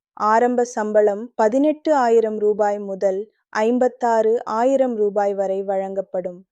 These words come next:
தேர்வு முறை, இந்த பணிகளுக்கான தேர்வு முறையில் கீழ்க்கண்டவையாக தேர்வு நடத்தப்படும். கம்ப்யூட்டர் அடிப்படையிலான ஆன்லைன் தேர்வு, ஸ்கில் டெஸ்ட், டைப்பிங், எல் டி சி பதவிக்கு மொழிபெயர்ப்பு தேர்வு,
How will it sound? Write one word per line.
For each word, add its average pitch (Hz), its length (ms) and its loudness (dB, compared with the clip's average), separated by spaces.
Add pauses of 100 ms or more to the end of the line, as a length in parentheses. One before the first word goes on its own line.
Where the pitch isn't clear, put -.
(300)
தேர்வு 277 380 8
முறை, 208 540 -2
இந்த 240 400 0
பணிகளுக்கான 226 1000 0 (120)
தேர்வு 254 380 6
முறையில் 196 680 -4 (160)
கீழ்க்கண்டவையாக 214 1000 0 (100)
தேர்வு 220 340 2
நடத்தப்படும். 190 840 -6 (160)
கம்ப்யூட்டர் 262 720 0
அடிப்படையிலான 214 1080 0
ஆன்லைன் 214 600 -4
தேர்வு, 190 680 -6
ஸ்கில் - 440 0
டெஸ்ட், 208 440 -2 (560)
டைப்பிங், 202 560 -2 (320)
எல் 226 220 4
டி 262 180 -2
சி 247 240 -6
பதவிக்கு 196 880 -6
மொழிபெயர்ப்பு 214 800 -2
தேர்வு, 190 600 -8